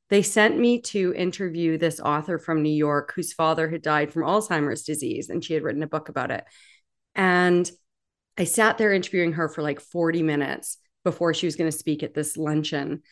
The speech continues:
And by the end of it, she was crying, I was crying. And that was the story that sort of made me fall in love with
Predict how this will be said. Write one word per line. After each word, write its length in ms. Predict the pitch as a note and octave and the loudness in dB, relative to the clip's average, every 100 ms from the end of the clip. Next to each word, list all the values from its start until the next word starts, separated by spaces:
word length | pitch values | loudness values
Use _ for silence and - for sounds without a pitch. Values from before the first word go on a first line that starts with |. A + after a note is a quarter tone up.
| _ _ _ - | _ _ _ -4
And 460 | E3+ D#3 D#3 D#3+ | 0 2 2 2
by 160 | F#3 E3+ | 2 2
the 140 | F3 | 4
end 160 | F#3+ G3 | 2 2
of 100 | F3 | 2
it, 340 | F3+ E3+ - - - | 2 2 -2 -10 -10
she 260 | - G#3 | -2 2
was 180 | F#3 F3 | 2 0
crying, 520 | - F3+ D#3+ D#3+ D#3+ | 0 0 2 2 0
I 180 | D#3 D3+ | 0 2
was 160 | D#3+ D#3 | 0 -2
crying. 600 | - D#3 D3 D3 D3 D3 _ _ _ - | -2 0 0 0 -2 -4 _ _ _ 0
And 220 | F#3+ F#3 | 2 6
that 200 | F3+ G3 | 6 6
was 520 | F3+ F3 E3+ E3 - - - | 4 6 4 0 -6 -12 -6
the 80 | F3 | -4
story 680 | - - E3 D#3+ D#3 D#3 D3+ | -2 2 4 6 6 4 2
that 360 | E3 D3+ D#3 - _ _ | 0 0 -2 -8 _ _
sort 260 | - F#3+ E3 | -2 2 4
of 60 | |
made 180 | E3+ D#3+ | 4 4
me 80 | D#3+ | 2
fall 340 | D#3 D#3+ D#3+ | 0 0 0
in 120 | D#3+ D#3 | 0 0
love 200 | D3+ D3+ | 0 0
with 220 | D3+ | -4